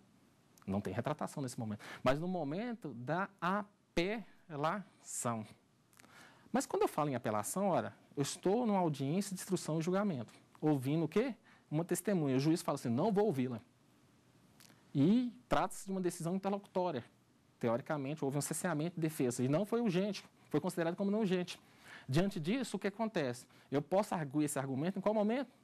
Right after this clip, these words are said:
Na apelação. Mas antes disso, eu tenho que encerrar a instrução toda. Até encerrar a instrução, eu tenho que chegar no momento da sentença. Depois da sentença, eu tenho o prazo de quinze dias para interpor a apelação e posso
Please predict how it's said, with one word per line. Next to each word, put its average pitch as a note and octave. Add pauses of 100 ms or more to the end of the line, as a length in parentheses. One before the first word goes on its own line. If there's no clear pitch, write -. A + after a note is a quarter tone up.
Na D3+
apelação. F3+
Mas G3
antes C4
disso, A#3
eu D#3+
tenho D3+
que D3+
encerrar B2+
a A#2
instrução D3
toda. A3+ (760)
Até F#3+
encerrar D#3
a C#3+
instrução, E3 (120)
eu D3
tenho D3+
que -
chegar D3+
no D3
momento C#3
da E3+ (640)
sentença. A2+ (720)
Depois G3+
da F#3+
sentença, G3+
eu F#3+
tenho F3+
o E3+
prazo C#3
de -
quinze G3+
dias E3
para F3+
interpor E3+
a -
apelação E3+
e G3+
posso F#3+